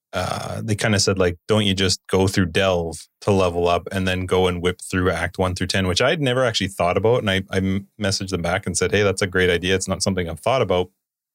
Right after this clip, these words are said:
but I'm still going to Act one through ten. And whether I blow through Act one through ten or not, I don't, that's not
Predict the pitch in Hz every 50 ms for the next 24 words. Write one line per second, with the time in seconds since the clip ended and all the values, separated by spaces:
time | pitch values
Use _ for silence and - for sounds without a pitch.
0 | _ - 120 120 98 98 - - _ _ _ _ _ _ _ _ _ _ _ _
1 | _ - 101 - - 107 107 101 107 104 101 92 90 98 101 101 - 101 101 98
2 | 95 95 95 - - 104 104 90 80 80 _ _ _ _ _ _ _ _ _ _
3 | _ - 98 104 104 110 110 113 104 95 90 85 85 92 82 92 98 107 113 113
4 | - - 101 92 90 92 90 87 - - 87 92 92 90 87 - 95 90 - 95
5 | 92 90 87 85 90 101 104 95 87 87 82 _ - - 90 90 - 104 98 -
6 | - - 101 110 - - - 98 92 92 -